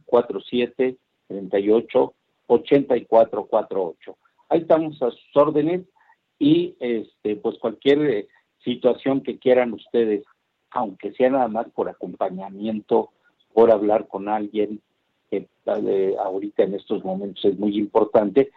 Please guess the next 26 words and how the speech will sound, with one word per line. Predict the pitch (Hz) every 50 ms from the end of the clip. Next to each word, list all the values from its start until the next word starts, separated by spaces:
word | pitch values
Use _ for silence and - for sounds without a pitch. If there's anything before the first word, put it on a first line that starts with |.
| - - _ _ _
pero | - 135 127 131
si | 131 - 135
también | - - 170 139 135 147 156 151 151
tienen | 151 151 147 147 139 123 113
alguna | 107 101 98 107 117 123 120
alteración, | 117 - - 104 95 95 - - - 104 104 104
trastorno | - 104 95 - - _ 107 101 92 95 92 87 - _ _ _ _ _ _ _ _
en, | 98 101 101 104
en | 101 95 95 101 107
el | 107 104 101
dormir | 113 117 123 123 123 131 131 135 135 135 131 -
o | 104 98 92 92
alguna | 92 90 92 98 104 113 110 - -
situación | - 92 _ 92 92 - - 104 104 101
así, | 98 - - 110 127 127 _ _ _ _ _ _ _
con | _ 110 107 117
mucho | 131 127 127 -
gusto | 113 110 107 107 - - 101
los | 87 90 82 -
atenderemos. | 98 - _ - 90 92 92 98 101 101 101 113 120 123 135 143 - -
Estamos | - - _ - 113 110 110 113 127 127 - _ _ _ _ _ _ _ _
de | - 110 117
ocho | 127 139 139 139 - - 127
de | 113 110
la | 95 95 -
mañana | 92 98 101 110 117 123 127 131 131 - -